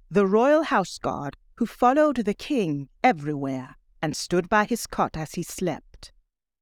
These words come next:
The herd guarded the king and his household and were almost a living wall whom any guest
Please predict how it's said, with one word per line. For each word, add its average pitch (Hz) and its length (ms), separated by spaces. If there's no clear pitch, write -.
The 180 240
herd 302 440
guarded 262 500
the 214 80
king - 380
and 214 180
his - 240
household 135 800
and 190 160
were 190 400
almost 247 720
a 180 60
living 190 460
wall 160 480
whom 220 180
any 262 200
guest 196 460